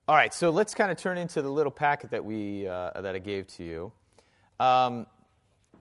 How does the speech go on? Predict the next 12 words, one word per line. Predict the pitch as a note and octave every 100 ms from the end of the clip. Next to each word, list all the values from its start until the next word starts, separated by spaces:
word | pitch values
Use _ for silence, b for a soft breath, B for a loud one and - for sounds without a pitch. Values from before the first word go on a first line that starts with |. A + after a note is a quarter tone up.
| _ _ _ _ _ _ _ _ _ _
so | - E3 D3+ C#3+ C3+ - _ -
Elizabeth | C3 F3+ F3+ E3+ D#3+ - - _
Kreuziger, | - F#3 F3+ C3 A#2 A2 A2+ A#2 B2 D#3 - _ _ _ _ _ _ _ _ _ _ _ _ _ _ _ _ _ _ _
although | G2+ G#2 G#2
it's, | G2 - -
it's | F#2+ -
written | G2+ G#2 F#2+ F2+ F2+
more | F#2 F#2 F2
in, | F2 E2
uh, | D#2+ D#2 D2+ _ _ _ _ _ -
Elizabeth | G2 G#2+ G2 F#2+ F#2 - _ _ _ _ _ _
Kreuzigerin. | - G3+ G3+ - - - A2+ G2 A2+ A2 G2+ F#2+ E2+ D#2+ D2 C2+ C2